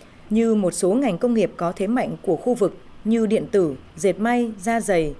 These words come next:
lắp ráp ô tô, xe máy, phụ thuộc nhiều vào linh kiện, phụ tùng nhập khẩu, khiến sản xuất còn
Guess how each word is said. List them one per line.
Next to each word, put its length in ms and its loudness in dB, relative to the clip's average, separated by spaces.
lắp 180 -4
ráp 180 -8
ô 100 -2
tô, 280 0
xe 180 -4
máy, 340 -2
phụ 200 -2
thuộc 220 0
nhiều 200 2
vào 140 2
linh 160 0
kiện, 240 0
phụ 160 -2
tùng 260 0
nhập 140 -4
khẩu, 280 0
khiến 360 0
sản 180 -6
xuất 300 -6
còn 240 -2